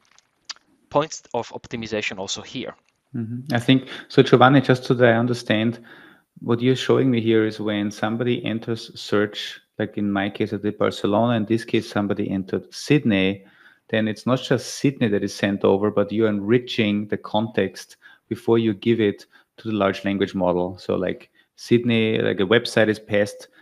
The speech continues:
Speaker 2: to it, and then the response in this case actually is completely incorrect. London is a city in the United Kingdom, but this is not what I was looking for.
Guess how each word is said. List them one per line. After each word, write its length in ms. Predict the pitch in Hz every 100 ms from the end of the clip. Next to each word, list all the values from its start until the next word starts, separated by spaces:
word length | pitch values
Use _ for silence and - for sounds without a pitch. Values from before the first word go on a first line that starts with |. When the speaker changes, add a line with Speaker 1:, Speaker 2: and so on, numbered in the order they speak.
| _ _
Speaker 2:
to 240 | - 127 110
it, 200 | 107 - -
and 160 | 113 110
then 460 | 110 113 110 - -
the 100 | 104
response 520 | 107 - 123 151 147
in 80 | 107
this 180 | 110
case 300 | - 107 104
actually 220 | 107 - 110
is 60 |
completely 680 | - 98 - 123 120 107 - - _ _
incorrect. 600 | 135 131 107 98 - - _
London 480 | 92 92 110 107 101
is 120 | 104 104
a 40 |
city 240 | - 117
in 60 | 110
the 60 | 101
United 240 | 95 92
Kingdom, 500 | - 151 123 95 110 - _ -
but 100 | 104
this 120 | 101
is 80 | 107
not 160 | 104
what 140 | 101 101
I 40 |
was 220 | 92 95
looking 340 | 104 143 - 107
for. 360 | - 95 101